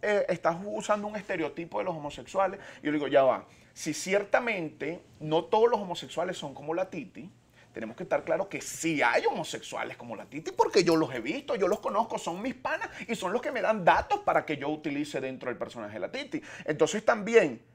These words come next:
decir que ese tipo de homosexuales no existe, también sería una forma de discriminarlos a ellos. Entonces yo digo, yo en ningún momento, sí, la gente que ha disfrutado el show de la Titi, la Titi demuestra que es profesional,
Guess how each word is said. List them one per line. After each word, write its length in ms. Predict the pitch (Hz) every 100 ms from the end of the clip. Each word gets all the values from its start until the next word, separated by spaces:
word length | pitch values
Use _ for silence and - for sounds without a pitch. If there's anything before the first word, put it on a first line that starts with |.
| _
decir 480 | 151 156 190 208 185
que 180 | 147
ese 200 | 135 -
tipo 260 | 202 202 220
de 60 | 233
homosexuales 580 | 226 170 - 165 123
no 140 | 120 139
existe, 560 | - 247 190 - - - _ - _
también 260 | 139 147
sería 200 | 151 165
una 120 | 185 208
forma 300 | 190 190 202
de 60 |
discriminarlos 760 | 240 - 180 156 143 139 139 123
a 180 | 143
ellos. 260 | 359 262 131 113
Entonces 240 | - 127
yo 100 | 160
digo, 200 | 160 156 - - - -
yo 260 | 139 156
en 80 | 185
ningún 220 | 214 214
momento, 440 | 220 208 208 214 -
sí, 300 | 165 135 -
la 140 | 135
gente 240 | 127 143 208
que 80 | 208
ha 60 |
disfrutado 340 | 208 160 127 156
el 80 |
show 160 | 165 175
de 80 | 180
la 140 | 185
Titi, 360 | 147 127 147 151 -
la 260 | 131 123 123
Titi 460 | 131 127 147 160
demuestra 880 | 147 135 131 147 202 208 - 123 151 - _ _ _ _ -
que 360 | 139 131 127 143
es 200 | - - -
profesional, 800 | - 139 143 - 170 185 127 127